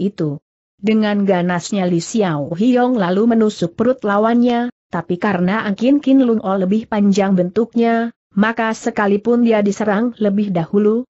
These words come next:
senjatanya telah sampai lebih dahulu daripada lawannya. Sehingga angkin itu meluncur lurus dan keras untuk balas menusuk kening pemuda kita.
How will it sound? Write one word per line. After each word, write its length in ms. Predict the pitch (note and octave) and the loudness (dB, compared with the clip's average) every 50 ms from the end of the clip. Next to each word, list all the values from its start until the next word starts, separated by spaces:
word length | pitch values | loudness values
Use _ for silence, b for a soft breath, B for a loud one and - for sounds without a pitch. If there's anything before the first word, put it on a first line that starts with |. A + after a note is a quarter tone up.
| _ _ | _ _
senjatanya 880 | _ - - - - G3+ G3 F#3+ F#3 F3+ F3 - A#3+ A#3 A#3 A3+ A3 G#3+ | _ -16 -10 -4 -2 -2 0 0 -2 -4 -2 -2 -2 0 2 0 0 0
telah 220 | G#3+ A3 G#3 F#3+ F3+ | -2 -2 -4 -4 -4
sampai 460 | - - A3 G3 G3 G3+ G3+ F3+ F3 | -6 -6 -4 -4 -2 -2 -2 0 0
lebih 340 | F3+ G3+ G#3 G#3 A#3+ C4+ C4+ | 0 0 2 2 2 2 2
dahulu 460 | A#3 A3+ G#3 F#3+ F3 F3+ F#3 F3+ F3 | 2 0 2 2 0 0 0 0 0
daripada 640 | E3+ F3+ F3+ F3+ F3+ - A3 G#3+ G#3+ G#3+ G#3 G3 G3 | 0 0 0 -2 -2 -2 -4 -4 -2 0 0 0 0
lawannya. 640 | F#3 F3+ D#3+ D#3+ E3+ F#3+ G#3 G#3 G3 E3 C#3+ C3+ - _ _ _ _ _ _ _ | 0 0 0 0 0 2 2 2 2 2 0 -4 -8 _ _ _ _ _ _ _
Sehingga 640 | - - - B3+ A3+ A3 A#3+ A#3 A3+ A3+ A#3+ B3 - - | -14 -4 -2 -2 2 2 4 4 4 4 2 0 0 -2
angkin 320 | - A#3 A#3 - D4+ D4+ D4 | -2 -4 -2 0 -2 -2 -2
itu 320 | D#4 D4 D4+ D4+ D#4 D4+ | -2 -2 -2 -2 0 2
meluncur 480 | C4+ C4+ B3+ A3+ A3+ A3 - G#3+ G3 G3 F#3+ | 2 4 4 4 2 2 2 2 0 0 0
lurus 480 | F#3 A3+ B3 A#3 A#3 A#3+ A#3+ A#3 - - | 0 0 0 0 0 -2 -2 -4 -8 -6
dan 240 | - F3+ E3 E3+ E3 | -4 -2 -2 -2 -2
keras 400 | - G3+ G#3+ A3 A3 - - - - | -4 -4 -4 -4 -6 -8 -14 -10 -4
untuk 240 | G#3+ G#3 G3+ - - | -4 -4 -2 -4 -6
balas 480 | - E3 F3+ G3 G#3 G#3 G3+ G3 - G3+ | -4 -4 -2 0 0 0 -2 -2 -4 -4
menusuk 480 | F#3+ F#3+ F#3 F#3 - - E3+ D#3+ _ | -2 0 0 -2 -2 -4 -8 -8 _
kening 400 | - F#3 F3 F3 E3+ D#3+ D#3+ E3 | -6 -4 -4 -2 -2 -2 -2 -2
pemuda 400 | - G#3 F#3+ G3 G3+ G3+ G3 F3+ | -2 0 0 2 2 2 0 -2
kita. 400 | F3 - G#3 G#3 G#3 - D#3 C#3+ | -2 -2 -4 -4 -4 -4 -8 -8